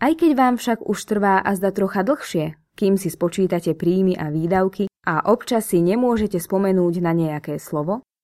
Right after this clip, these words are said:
váš mozog môže vydržať v dobrej kondícii až do konca života. Tvrdí to doktor Andrew Mongen,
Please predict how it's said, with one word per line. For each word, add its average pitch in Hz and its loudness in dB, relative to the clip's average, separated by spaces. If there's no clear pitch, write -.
váš 165 2
mozog 254 0
môže 196 2
vydržať 208 -2
v - -20
dobrej 320 0
kondícii 202 0
až 269 -2
do 285 4
konca 240 -2
života. 156 -2
Tvrdí 294 0
to 254 2
doktor 208 -2
Andrew 233 0
Mongen, 208 0